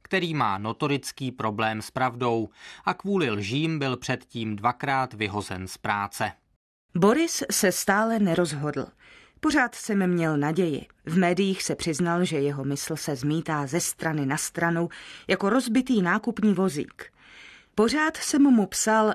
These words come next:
Speaker 2: S M S zprávy, v nichž jsem ho vyzýval: „Pokud si nejsi jistý, jak se rozhodnout,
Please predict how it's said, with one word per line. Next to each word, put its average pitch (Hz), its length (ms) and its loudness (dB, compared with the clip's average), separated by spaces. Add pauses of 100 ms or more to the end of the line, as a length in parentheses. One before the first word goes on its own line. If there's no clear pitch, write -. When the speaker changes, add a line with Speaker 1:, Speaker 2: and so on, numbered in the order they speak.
Speaker 2:
S - 280 -2
M 165 160 0 (100)
S 190 100 -2
zprávy, 156 680 0
v 180 100 0
nichž - 340 -2
jsem 151 180 -2
ho 139 140 -2
vyzýval: 147 560 -2 (400)
„Pokud 247 380 0
si - 220 0
nejsi 262 340 4
jistý, 175 500 -2
jak 165 180 0
se - 160 -6
rozhodnout, 185 640 2